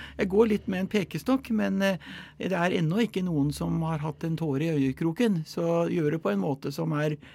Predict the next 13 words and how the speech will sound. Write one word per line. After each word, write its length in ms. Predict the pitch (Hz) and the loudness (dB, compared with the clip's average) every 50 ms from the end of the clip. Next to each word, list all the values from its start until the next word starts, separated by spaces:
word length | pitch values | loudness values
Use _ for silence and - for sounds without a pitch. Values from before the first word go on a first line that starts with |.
| - - - - - | -18 -18 -14 -6 -2
veldig 240 | 175 165 143 156 170 | 0 2 2 2 2
ålreit, 320 | 147 147 151 165 185 170 | 2 2 2 0 0 -4
tror 260 | - - 165 143 151 | -4 -6 -2 2 2
jeg 140 | 170 175 143 | 2 2 2
da. 160 | - - - 151 - _ _ - _ _ _ - - - - - | 0 -4 -8 -14 -18 _ _ -20 _ _ _ -20 -20 -20 -20 -12
Så 340 | - - 175 170 165 170 | -4 0 2 4 4 4
det 80 | 165 170 | 4 2
har 40 | 160 | 2
ikke 200 | - 190 185 190 | 2 2 2 2
vært 120 | 185 - | 2 2
noe 100 | 214 208 | 0 0
fare, 400 | - 214 202 143 127 175 190 170 - - - - - - - - _ | 0 0 0 0 0 0 -2 -4 -6 -12 -20 -20 -20 -20 -20 -18 _
fare. 380 | - 180 165 165 196 196 185 | 0 0 2 2 2 -2 -4